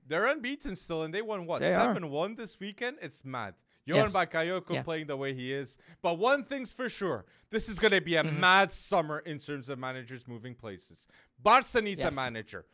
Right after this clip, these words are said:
Speaker 2: <laughs> Bayern Munich needs a manager. Liverpool need a manager. I think Juventus will be needing a manager. I think Milan will be needing a manager.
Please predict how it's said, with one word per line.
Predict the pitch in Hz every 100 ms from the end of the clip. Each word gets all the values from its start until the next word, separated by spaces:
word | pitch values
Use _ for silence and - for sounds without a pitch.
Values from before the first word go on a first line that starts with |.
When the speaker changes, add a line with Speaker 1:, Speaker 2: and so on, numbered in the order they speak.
| _ _
Speaker 2:
<laughs> | - 302 - - -
Bayern | 214 254 226 214
Munich | 254 269 240
needs | 233 165
a | 202
manager. | 196 175 139 135 135
Liverpool | 202 320 294 - 254
need | 240 233
a | 208
manager. | 185 165 147 117 110 98 - -
I | 269 339 339
think | 330 320 208
Juventus | 254 240 277 330 277 285
will | 214 247
be | 240
needing | 226 226 214 208
a | 196
manager. | 185 170 135 120 135
I | 226 349 339
think | 330 -
Milan | 262 254 269 302 277
will | 262
be | 220 220
needing | 214 208 196
a | 185
manager. | 180 165 139 -